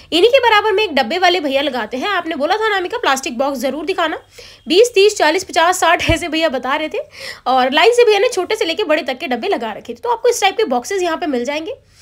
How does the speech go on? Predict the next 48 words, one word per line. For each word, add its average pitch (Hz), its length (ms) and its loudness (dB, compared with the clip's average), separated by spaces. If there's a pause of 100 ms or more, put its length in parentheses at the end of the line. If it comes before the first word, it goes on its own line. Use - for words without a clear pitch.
(300)
उसी 440 160 2
के 480 100 4
साथ 480 260 2
आप 370 80 -4
देख 392 140 0
सकते - 240 0
हैं 508 80 6
यहाँ 359 200 2
पे 453 100 0
आपको 440 180 -2
मिल 392 140 0
जाएंगे 392 220 0
बहुत 320 260 0
ही 415 60 0
प्यारे 339 240 0
प्यारे 339 180 -2
टिफिन 262 320 -6
बॉक्स। - 280 -10 (360)
बात 269 240 2
करूँ 494 180 6
तो 508 200 4
थर्टी 349 200 4
रुपीज़ 415 260 4
से 440 100 0
इनके 392 180 0
पास 370 200 0
टिफिन 339 220 -4
बॉक्स 359 220 0
शुरू 285 180 -6
हो 392 80 -2
जाते 262 280 -4
हैं। - 100 -16 (380)
फिफ्टी, 415 360 4
फ़ोर्टी 359 260 2
फ़ाइव, 349 420 2
एटी, 359 380 0
सिक्सटी, 381 400 0
अलग 415 260 2
अलग 440 160 4
रेट 302 200 -2
में 359 80 0
आपको 330 200 -6
देखने 254 260 -4
को 359 80 -4
इनके 254 180 -4
पास 254 200 -8
आइटम 247 280 -6
मिलेगा। - 360 -10